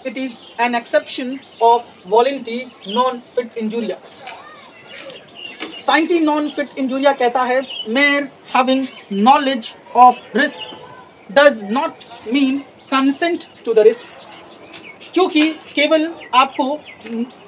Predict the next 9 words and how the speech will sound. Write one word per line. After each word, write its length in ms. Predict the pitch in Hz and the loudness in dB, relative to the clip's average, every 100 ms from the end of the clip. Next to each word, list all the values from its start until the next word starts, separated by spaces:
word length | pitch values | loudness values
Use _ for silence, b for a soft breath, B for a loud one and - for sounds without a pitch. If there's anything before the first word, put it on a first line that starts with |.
| - - 208 | -20 -10 -4
रिस्क 220 | 311 - - | -4 -4 4
का 160 | 262 262 294 208 | 4 4 -4 -2
नॉलेज 360 | 240 294 302 | 0 2 -2
था, 300 | - 220 240 - - - | 0 0 0 -6 -20 -10
इसका 220 | 254 - 294 | -4 0 2
मतलब 360 | 294 294 285 202 | 2 0 0 -2
ये 200 | 247 311 | -2 0
नहीं 240 | 269 247 | 0 0
है 140 | 247 | 0